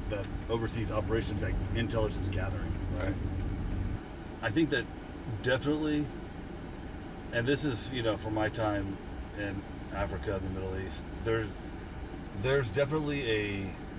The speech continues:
Speaker 1: warlord, uh, <laughs> warlord, uh, culture on the street level. So you'll have block captains, you'll have Bloods, Crips, Sixties, Aryan Brotherhood,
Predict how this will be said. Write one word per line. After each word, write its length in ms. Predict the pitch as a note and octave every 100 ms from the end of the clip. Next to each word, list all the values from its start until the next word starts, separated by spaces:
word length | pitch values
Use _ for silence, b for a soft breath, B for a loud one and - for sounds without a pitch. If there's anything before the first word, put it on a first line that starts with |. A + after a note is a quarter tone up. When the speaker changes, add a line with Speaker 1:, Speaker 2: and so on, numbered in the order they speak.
| - G2+
Speaker 1:
warlord, 600 | G#2+ B2+ B2 A#2+ A2+ A2 G2 A2+ - - - - - - -
uh, 180 | G#2+ G#2 -
<laughs> 140 | A2+
warlord, 420 | A2 C3+ C3+ A#2+ A2 - A2
uh, 160 | G#2 G2 -
culture 580 | C3+ C3 A2 A2 F#2+ F2+ - - - - - -
on 160 | A2 G#2+
the 80 | G#2
street 240 | A2+ G2
level. 160 | F#2 F2 - - - - - -
So 120 | - A#2+
you'll 200 | A#2+ C#3
have 200 | C3+ G2+
block 340 | G#2+ A2 A2
captains, 500 | G#2 A2+ A2 B2+ C3 - - -
you'll 100 | G#2+
have 320 | G#2+ G#2 G2 F#2 - A#2 A2+ G#2
Bloods, 580 | G#2 G#2+ G#2+ G#2 G2 F2+ -
Crips, 420 | G#2+ G#2 F#2+ - -
Sixties, 760 | - A2 - A2 G#2 G2+ G2+ F#2+ -
Aryan 220 | G#2+ G#2
Brotherhood, 560 | G2+ G2 G2 G2 G2